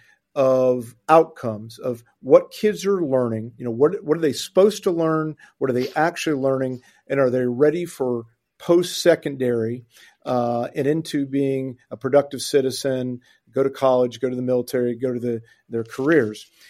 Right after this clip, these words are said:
And so there was an attempt to standardize that and make, and give common curricula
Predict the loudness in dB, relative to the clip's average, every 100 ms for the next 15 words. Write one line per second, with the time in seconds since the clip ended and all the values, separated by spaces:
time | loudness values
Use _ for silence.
0 | -20 _ 0 0 0 0 0 0 -4 -4
1 | -4 0 0 -2 -8 -8 -4 2 4 4
2 | 2 0 0 -2 -4 -4 -8 _ _ _
3 | -4 -2 2 0 0 -6 -6 0 2 2
4 | -4 _ -4 2 2 2 -4 -8 -8 -6
5 | -6 -2 0 0 -2